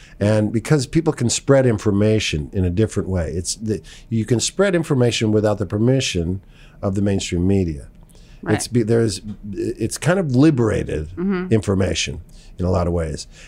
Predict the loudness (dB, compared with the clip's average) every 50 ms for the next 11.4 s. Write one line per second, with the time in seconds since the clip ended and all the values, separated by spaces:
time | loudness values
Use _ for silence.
0 | -6 0 2 4 4 4 2 2 0 -4 -4 -4 -2 0 2 2 2 0 0 -2
1 | -2 0 2 2 2 2 2 2 0 0 0 -2 -4 -2 0 2 2 4 4 4
2 | 4 4 4 2 2 2 0 0 0 0 2 2 2 2 2 2 4 4 4 4
3 | 6 4 4 4 -2 -14 -20 -20 -20 -20 -10 -2 2 4 6 6 6 4 2 0
4 | -6 -16 -20 -20 -14 -4 2 4 6 6 6 6 4 4 2 4 2 2 2 4
5 | 4 2 4 4 4 4 6 6 6 4 4 4 4 4 4 4 4 2 0 0
6 | 0 2 2 4 4 4 4 4 2 2 2 0 -2 -4 -8 -4 0 2 4 4
7 | 4 2 0 -2 -4 -8 -4 0 2 4 4 4 4 4 2 2 0 -2 -6 -10
8 | -12 -14 -12 -10 -10 -10 -10 -6 -4 -4 -4 -4 -4 -4 -2 -2 -2 -2 0 2
9 | 2 2 2 0 -2 -2 -2 -2 -4 -6 -4 -2 0 0 0 -2 -4 -2 0 0
10 | 0 0 0 0 0 2 2 2 2 2 0 0 0 -2 -2 -2 -2 0 0 2
11 | 2 2 2 2 2 2 0 -2